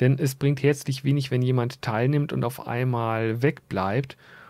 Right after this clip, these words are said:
Und dann hat man ein Team, das gar nicht aktiv mitspielt. Das ist einfach nicht tragbar für so eine Liga und deswegen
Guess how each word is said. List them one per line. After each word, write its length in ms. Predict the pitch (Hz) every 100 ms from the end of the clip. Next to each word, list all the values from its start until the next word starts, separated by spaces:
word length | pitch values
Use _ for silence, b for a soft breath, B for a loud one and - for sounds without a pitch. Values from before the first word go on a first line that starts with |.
| B
Und 80 | 123
dann 100 | 120
hat 160 | 135
man 120 | 135 127
ein 220 | 127 131
Team, 360 | - 147 147
das 200 | 147 135
gar 160 | - 120
nicht 160 | 131 117
aktiv 400 | - - 120 -
mitspielt. 680 | 135 - - 113 139 - -
Das 260 | 113 123
ist 400 | - 135 131 -
einfach 800 | 113 113 123 113 110 110 - - - _ _ _ b b b b b b b b _
nicht 220 | 165 190 -
tragbar 460 | 127 139 - 139
für 160 | 131 123
so 100 | 120
eine 120 | 117
Liga 360 | 107 123 127 107
und 240 | 107 107
deswegen 480 | 110 - 110 107